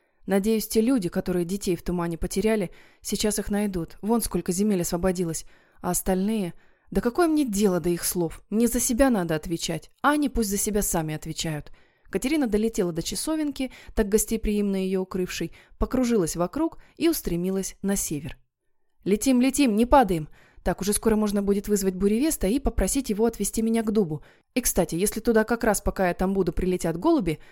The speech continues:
не буду я расстраиваться. Еще чего не хватало. Возьму да напишу ответ, что так, мол, и так, премного благодарна за предложение, но вынуждена отказаться. Какая из меня крестная, если я то в лукоморье неизвестно где, то в своем мире?"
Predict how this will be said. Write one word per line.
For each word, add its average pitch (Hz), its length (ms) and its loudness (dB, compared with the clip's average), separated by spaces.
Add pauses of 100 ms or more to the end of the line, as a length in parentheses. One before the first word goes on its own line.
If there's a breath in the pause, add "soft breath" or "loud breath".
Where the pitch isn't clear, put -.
(180 soft breath)
не 370 100 2
буду 320 200 2
я 180 180 2
расстраиваться. 160 720 -4 (320)
Еще 240 260 2
чего 170 220 -2
не 165 100 -4
хватало. 160 460 -2 (280 soft breath)
Возьму 285 300 4
да 220 100 2
напишу 226 380 0
ответ, 202 420 0 (280 soft breath)
что - 200 -14
так, 339 220 2
мол, 170 220 0
и 165 40 -2
так, 311 300 -4 (200 soft breath)
премного 262 360 2
благодарна 170 540 0
за 160 100 -4
предложение, 277 680 -2 (180 soft breath)
но 277 100 0
вынуждена 208 480 0
отказаться. 170 640 -6 (280)
Какая 349 300 2
из 180 80 2
меня 185 220 0
крестная, 170 580 0 (240)
если 226 240 0
я 233 140 6
то 320 180 0
в 247 60 2
лукоморье 220 480 2
неизвестно 233 520 0
где, 208 260 0
то - 240 -4
в 240 40 -4
своем 196 500 2
мире?" 208 280 0